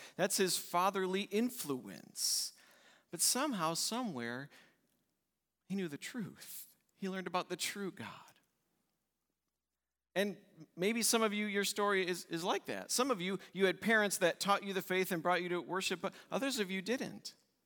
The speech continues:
You learned somewhere else. Someone else shared the gospel with you, and I'm sure you're really, really thankful they did. Well, Hezekiah, we knew it wasn't his dad, but somewhere he knew the true God.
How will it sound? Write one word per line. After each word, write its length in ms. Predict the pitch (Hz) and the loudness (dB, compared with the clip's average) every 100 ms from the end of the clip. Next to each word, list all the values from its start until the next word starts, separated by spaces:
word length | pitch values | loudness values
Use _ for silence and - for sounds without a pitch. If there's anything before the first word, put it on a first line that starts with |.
| _ _ _ _ _ _ _ _ _ _ _ _ _ _ | _ _ _ _ _ _ _ _ _ _ _ _ _ _
You 120 | 196 | -2
learned 340 | 220 208 196 - _ _ _ _ _ _ - | 2 2 0 -6 _ _ _ _ _ _ -6
somewhere 400 | 190 208 226 240 | -2 0 0 0
else. 260 | 262 117 | -2 -4
Someone 480 | - - 220 240 214 | -8 -2 0 4 4
else 300 | 254 233 - - - | 6 4 0 -4 -2
shared 480 | - 208 220 208 - - | 2 4 6 4 2 0
the 80 | 180 | 2
gospel 480 | 180 196 - 185 160 | 4 4 4 2 2
with 220 | 165 170 | 2 2
you, 100 | 175 | 2
and 100 | 165 | 4
I'm 100 | 156 | 2
sure 200 | - 196 | 0 0
you're 180 | 165 151 | -2 -2
really, 160 | 208 165 165 | -2 -2 -2
really 180 | 147 123 - | -4 -6 -8
thankful 420 | 160 - 143 123 - | -8 -6 -6 -6 -4
they 120 | 135 | -6
did. 420 | 196 233 113 78 - - _ _ _ _ _ _ - | -2 -4 -4 -8 -16 -20 _ _ _ _ _ _ -4
Well, 100 | 156 | 0
Hezekiah, 640 | 208 202 - 208 196 175 123 131 | 2 0 4 6 6 4 0 -4
we 160 | 156 | 0
knew 160 | 185 220 | 4 4
it 60 | 185 | 6
wasn't 240 | 190 180 | 6 6
his 120 | 156 | 4
dad, 260 | 165 190 147 | 4 2 4
but 140 | 139 | 2
somewhere 720 | - 196 226 165 117 110 135 147 - - | 2 2 2 0 0 -2 -2 -6 -14 -10
he 140 | - 170 | -4 -2
knew 440 | 190 170 143 139 - - | 0 2 0 -2 -8 -10
the 80 | |
true 240 | - 208 160 | -6 -4 -4
God. 420 | 180 160 73 58 | -4 -6 -6 -12